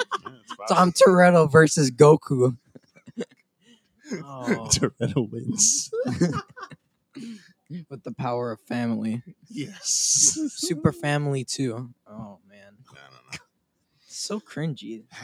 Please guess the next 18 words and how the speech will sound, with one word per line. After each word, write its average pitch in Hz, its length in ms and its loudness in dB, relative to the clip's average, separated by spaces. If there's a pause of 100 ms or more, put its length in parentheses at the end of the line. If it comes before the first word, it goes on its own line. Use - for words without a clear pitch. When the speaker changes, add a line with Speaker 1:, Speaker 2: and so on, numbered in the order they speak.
(120)
Speaker 1:
<sighs> - 320 -20
All 165 80 -4
right. 143 200 -4
Is 143 140 -4
there 147 140 -2
anything 151 320 -2
else 147 200 -2
that 147 120 -4
we, 139 340 -4
we, 127 360 -8 (120)
we 120 420 -10
missed 127 340 -12
that 110 100 -10
we 110 280 -8
need 107 220 -6
to 101 100 -16
talk 110 220 -6
about? 123 260 -8